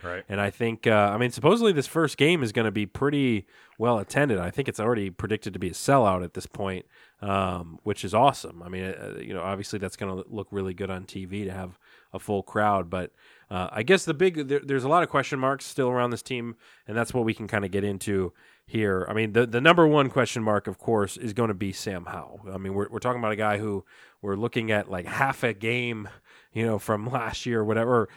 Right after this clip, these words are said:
Speaker 2: uh, whatever, how much he played on that final game last season was basically won him the <laughs> job, uh, from, for, for the future here. Um, and he's lo-, he's looked pretty good.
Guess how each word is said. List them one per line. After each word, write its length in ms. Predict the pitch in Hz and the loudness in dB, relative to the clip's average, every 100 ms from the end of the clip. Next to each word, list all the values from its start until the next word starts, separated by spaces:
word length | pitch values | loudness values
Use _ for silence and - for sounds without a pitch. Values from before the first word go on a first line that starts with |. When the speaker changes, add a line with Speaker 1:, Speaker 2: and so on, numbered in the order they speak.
| - | -12
Speaker 2:
uh, 220 | 101 120 | -8 -6
whatever, 560 | 123 123 135 127 113 107 | 0 2 4 6 4 2
how 160 | 113 117 | 0 0
much 200 | 120 113 | 0 0
he 100 | 113 | -4
played 360 | 120 113 104 | 0 0 0
on 160 | - 107 | -2 -4
that 180 | 98 87 | -4 -4
final 480 | - 113 110 104 101 | -2 0 0 -2 -2
game 340 | 101 107 101 | -2 -4 -4
last 240 | 98 95 | -4 -4
season 460 | - 117 101 104 92 - - - - | -2 -2 -2 -4 -8 -16 -20 -20 -4
was 340 | 107 101 98 | 2 2 0
basically 400 | 90 135 143 147 | 4 4 6 4
won 280 | 113 113 131 | 2 2 0
him 240 | 123 131 107 | 0 -4 -4
the 80 | |
<laughs> 20 | 95 | -6
job, 560 | 120 - 147 107 104 - - - | -2 2 4 2 -4 -14 -20 -6
uh, 480 | 110 104 101 98 95 | 2 4 4 2 0
from, 340 | 90 127 110 107 | 0 2 2 -2
for, 360 | - 120 113 | -6 -4 -2
for 200 | 104 120 | -2 0
the 100 | 107 | 0
future 440 | 98 143 - 107 98 | 4 4 4 2 -2
here. 320 | 101 95 95 - - - | -2 -2 -2 -8 -20 -4
Um, 260 | 104 101 101 | 0 0 0
and 120 | 127 | 0
he's 160 | 160 131 | 2 2
lo-, 120 | 147 | 2
he's 220 | 131 120 | 0 2
looked 200 | 139 - | 0 2
pretty 180 | 127 98 | 2 4
good. 460 | 117 143 139 113 | 8 10 10 8